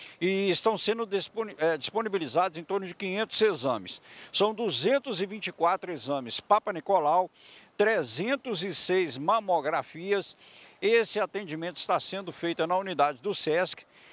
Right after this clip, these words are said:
Vou repetir, posicionada na Praça doutor Hélio Rocha Guimarães. E para ter o acesso a esse serviço, o que as pessoas devem fazer? É gratuito, gente. As mulheres não podem deixar passar essa oportunidade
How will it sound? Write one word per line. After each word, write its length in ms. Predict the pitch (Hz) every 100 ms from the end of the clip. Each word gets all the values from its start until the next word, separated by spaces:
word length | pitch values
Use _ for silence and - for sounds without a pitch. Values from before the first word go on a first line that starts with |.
| - _
Vou 140 | 127
repetir, 460 | 156 175 165 - 202
posicionada 760 | 202 156 151 170 156 160 160
na 100 | 156
Praça 540 | 139 151 156 147 170 151
doutor 320 | 151 139 151
Hélio 260 | 151 147
Rocha 380 | 120 135 156 -
Guimarães. 720 | 127 127 151 139 156 202 - - - -
E 60 |
para 260 | 269 254 269
ter 180 | 226 240
o 60 |
acesso 680 | 226 185 - 208 196 - 120 - - - _
a 320 | 170 170 165
esse 240 | 165 -
serviço, 500 | 143 170 123 196 233
o 40 | -
que 80 | 226
as 100 | -
pessoas 380 | 214 - 208
devem 200 | 170 196
fazer? 480 | 185 190 131 113 98 -
É 120 | 143
gratuito, 720 | 113 156 202 - 175 170 - 101
gente. 400 | 98 87 - - - - - - -
As 120 | 117
mulheres 400 | 151 156 185 156
não 160 | 220
podem 440 | 180 156 175 190 185
deixar 360 | 165 - 175
passar 380 | - 156 - 190
essa 120 | 170
oportunidade 880 | 185 - 147 165 143 107 123 151 131